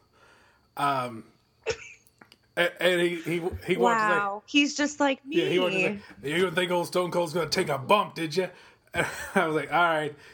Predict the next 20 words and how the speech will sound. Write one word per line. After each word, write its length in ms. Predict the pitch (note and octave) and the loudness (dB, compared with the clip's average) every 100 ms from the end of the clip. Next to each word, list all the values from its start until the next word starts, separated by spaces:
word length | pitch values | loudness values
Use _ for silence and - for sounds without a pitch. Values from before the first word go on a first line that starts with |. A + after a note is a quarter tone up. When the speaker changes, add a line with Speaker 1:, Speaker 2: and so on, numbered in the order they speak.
| - | -8
Speaker 1:
that's 180 | - F3 | -2 0
worth, 220 | E3 E3+ - | 2 0 0
that's 240 | D#3+ F3+ F3 | 0 2 2
worth 180 | E3 - | 0 2
two 160 | F#3+ | 0
hundred 180 | E3+ D#3 | 0 0
dollars 320 | D#3 D#3 D3+ | 0 0 0
right 180 | D#3 D3 | 0 0
there." 300 | E3 E3+ - - - - - - _ - | -2 -4 -6 -12 -20 -20 -20 -20 _ -6
Um, 500 | D3 D3 C#3 C3 C3 - | -2 -2 -4 -10 -16 -20
Speaker 2:
<laughs> 140 | - | 0
Speaker 1:
it 880 | C#4 D4 D4 - B3+ - B3 A3 G3+ | 0 2 -2 0 -2 0 -2 -2 0
was, 200 | G3+ A3 - | 0 0 0
and 120 | F#3 | 0
I 100 | G3 | 2
didn't 240 | A3 G3+ D#3+ | 0 -4 -2
bring 380 | D3+ D#3+ D#3+ | 0 0 -2
beer, 420 | D3+ D#3 E3 F3+ - - - _ - | -4 0 0 -4 -8 -20 -20 _ -10
uh, 280 | E3 D#3+ D3+ | -2 0 0
to, 340 | C#3+ E3+ E3+ | -2 -4 -4